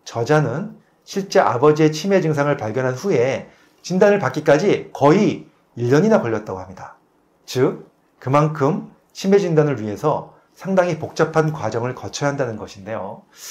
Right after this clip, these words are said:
이 절차를 모르면 실제 부모님에게서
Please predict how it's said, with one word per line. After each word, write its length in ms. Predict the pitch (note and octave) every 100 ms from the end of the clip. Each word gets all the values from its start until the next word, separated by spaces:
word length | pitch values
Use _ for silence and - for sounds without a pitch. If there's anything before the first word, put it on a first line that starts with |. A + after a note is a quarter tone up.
| - -
이 80 | D#3+
절차를 380 | E3+ F#3+ G#3
모르면 640 | C#3 C#3+ G#3 C3 D3 F#2 - _ _ -
실제 320 | - F#3 F3+
부모님에게서 1040 | - C3 C#3 C#3 B2+ A#2+ A2+ C#3 - -